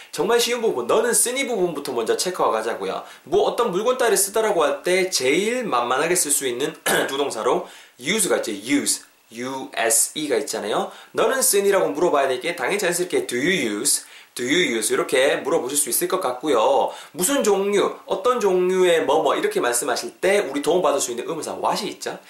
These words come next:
그래서 what kind of, kind 여러분 종류란 뜻이 있어요. 친절한이란 뜻도 있지만은 종류란 뜻이 있다라는 거. 그래서 "What kind of foaming cleanser?" 우리말로 하게 되면은 "뭐 어떤 종류의 세안제를, 그죠? Do you use?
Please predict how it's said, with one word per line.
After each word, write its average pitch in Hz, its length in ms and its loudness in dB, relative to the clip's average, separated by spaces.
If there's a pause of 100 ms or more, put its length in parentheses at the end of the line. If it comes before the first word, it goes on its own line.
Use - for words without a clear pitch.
그래서 - 160 -8
what 147 260 0 (100)
kind 196 640 0
of, 113 280 2 (180)
kind 220 400 2
여러분 139 220 2
종류란 170 400 0
뜻이 139 160 -6
있어요. 110 340 0 (160)
친절한이란 214 640 2
뜻도 185 240 2
있지만은 170 500 0 (200)
종류란 190 360 0
뜻이 - 200 -4
있다라는 104 340 -2
거. 110 80 -6
그래서 110 180 -8
"What 165 220 2
kind 170 260 0
of 127 160 2 (480)
foaming 151 440 0
cleanser?" 120 560 -2
우리말로 135 300 0
하게 117 120 0
되면은 175 340 2 (380)
"뭐 120 240 0
어떤 220 280 2
종류의 151 320 0
세안제를, 160 840 2 (160)
그죠? 165 240 -6 (240)
Do 117 80 -8
you 120 360 -2
use? - 200 -4